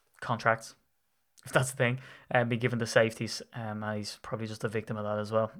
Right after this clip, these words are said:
Um, who knows? Um, s-, they also signed Dion Lewis, uh, the running back from the New England Patriots, and Malcolm Butler, which is just a blockbuster signing.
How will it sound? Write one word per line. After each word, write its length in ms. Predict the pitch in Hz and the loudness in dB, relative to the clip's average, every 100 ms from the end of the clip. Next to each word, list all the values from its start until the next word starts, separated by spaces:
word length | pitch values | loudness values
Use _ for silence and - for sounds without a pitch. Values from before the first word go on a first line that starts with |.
| _ - | _ -8
Um, 160 | 110 | -2
who 100 | 127 | 2
knows? 280 | 117 117 - - - - - - | 4 2 0 -16 -20 -20 -20 6
Um, 320 | 139 139 139 | 10 10 8
s-, 240 | 135 - 131 | 2 -6 6
they 100 | 156 | 10
also 240 | 165 165 | 10 8
signed 460 | 143 156 147 131 123 | 6 6 6 0 2
Dion 420 | 147 147 139 135 | 6 10 8 8
Lewis, 460 | 135 147 156 - - - | 6 6 0 -6 -10 -4
uh, 200 | 120 113 | -2 0
the 100 | 110 | 0
running 220 | 120 120 | 0 4
back 260 | 120 127 131 | 6 6 4
from 340 | - 120 113 | 0 2 2
the 80 | 113 | 2
New 120 | 117 | 2
England 260 | 117 113 107 | 2 2 4
Patriots, 360 | 120 117 123 | 4 4 0
and 160 | - 131 | 2 6
Malcolm 320 | 131 135 127 | 6 8 4
Butler, 320 | 131 135 131 | 4 6 6
which 200 | 117 113 | 4 -2
is 80 | 117 | -6
just 180 | 123 - | -6 -6
a 60 | |
blockbuster 520 | 113 120 - 123 - 120 | 2 2 4 0 0 0
signing. 360 | 123 117 113 | 0 0 -4